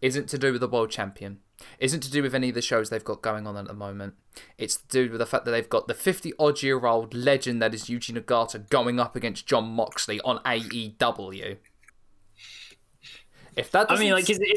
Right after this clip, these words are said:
Speaker 2: it's, it's the thing, like, it's the thing I can say about where,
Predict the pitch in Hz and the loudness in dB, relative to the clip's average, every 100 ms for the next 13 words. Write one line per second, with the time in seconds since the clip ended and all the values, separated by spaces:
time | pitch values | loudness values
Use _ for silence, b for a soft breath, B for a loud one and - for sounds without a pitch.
0 | - - - - 208 202 - 208 233 220 | 0 -6 -6 -2 0 2 2 2 2 4
1 | 185 180 170 196 - 226 175 147 147 135 | 4 4 2 2 2 2 4 4 4 2
2 | - 123 117 120 - 120 117 - - - | 2 4 4 2 2 2 2 -2 -12 -20
3 | - _ _ 139 127 127 123 | -20 _ _ -2 2 4 4